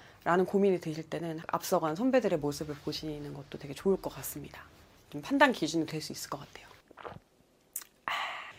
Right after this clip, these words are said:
그냥 뭐 "돈이 괜찮아, 이 회사는." 아니면 "내가 돈을 벌어야 돼." 라는 경우에도 퇴사가 되게 어렵죠.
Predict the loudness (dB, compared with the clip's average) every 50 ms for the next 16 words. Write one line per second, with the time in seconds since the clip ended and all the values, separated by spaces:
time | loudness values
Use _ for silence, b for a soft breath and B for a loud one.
0 | B B -4 0 4 4 6 6 6 6 6 6 4 6 6 8 8 10 10 10
1 | 10 10 8 8 6 6 6 6 6 6 4 4 2 4 2 2 2 4 2 2
2 | 2 2 0 0 0 0 -2 -2 -2 -4 -6 -8 -8 -6 -4 -2 -2 0 2 2
3 | 0 2 2 4 6 6 6 4 2 0 2 4 4 4 2 2 -2 -4 -4 -6
4 | B B B B B B B B B 8 10 10 10 10 8 8 6 6 6 8
5 | 8 8 6 6 6 4 4 4 4 2 2 2 2 4 6 4 4 4 4 2
6 | 2 2 4 2 2 0 0 -6 -8 -8 -6 -6 -8